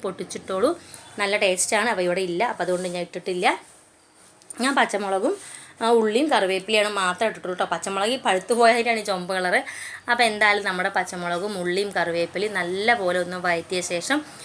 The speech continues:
നമുക്ക് ഇതിനകത്തേക്ക് പൊടികൾ ചേർക്കാം. വേറെ പ്രത്യേകിച്ച് പൊടികളൊന്നുമില്ല, നമ്മുടെ മഞ്ഞൾപ്പൊടി മാത്രമേ ആവശ്യമുള്ളൂ. മഞ്ഞൾപ്പൊടി വേണമെങ്കിൽ മാത്രം ഇട്ടാൽ മതി കേട്ടോ. ചിലവരൊന്നും മഞ്ഞൾപ്പൊടി ഇടാറില്ല, ഞാൻ ഇടാറുണ്ട് കേട്ടോ മഞ്ഞൾപ്പൊടി. ഞാൻ എന്ത് കറി വെക്കുമ്പോഴും ഒരു ലേശം മഞ്ഞൾപ്പൊടി ഇടാറുണ്ട്. അപ്പം നിങ്ങൾക്ക് വേണമെങ്കിൽ മാത്രം ഇട്ടാൽ മതി,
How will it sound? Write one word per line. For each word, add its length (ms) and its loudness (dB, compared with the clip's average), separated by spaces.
നമുക്ക് 300 2
ഇതിനകത്തേക്ക് 600 0
പൊടികൾ 300 0
ചേർക്കാം. 320 0
വേറെ 220 0
പ്രത്യേകിച്ച് 380 -4
പൊടികളൊന്നുമില്ല, 520 -2
നമ്മുടെ 260 -2
മഞ്ഞൾപ്പൊടി 360 -4
മാത്രമേ 480 0
ആവശ്യമുള്ളൂ. 380 -6
മഞ്ഞൾപ്പൊടി 460 2
വേണമെങ്കിൽ 420 2
മാത്രം 300 2
ഇട്ടാൽ 240 0
മതി 140 -6
കേട്ടോ. 160 -2
ചിലവരൊന്നും 500 0
മഞ്ഞൾപ്പൊടി 380 -2
ഇടാറില്ല, 420 0
ഞാൻ 200 -6
ഇടാറുണ്ട് 380 2
കേട്ടോ 240 -4
മഞ്ഞൾപ്പൊടി. 400 -4
ഞാൻ 100 2
എന്ത് 220 2
കറി 220 2
വെക്കുമ്പോഴും 440 -4
ഒരു 120 -4
ലേശം 300 -2
മഞ്ഞൾപ്പൊടി 400 -4
ഇടാറുണ്ട്. 420 -4
അപ്പം 180 -10
നിങ്ങൾക്ക് 340 -4
വേണമെങ്കിൽ 300 -2
മാത്രം 300 -2
ഇട്ടാൽ 220 -4
മതി, 160 -10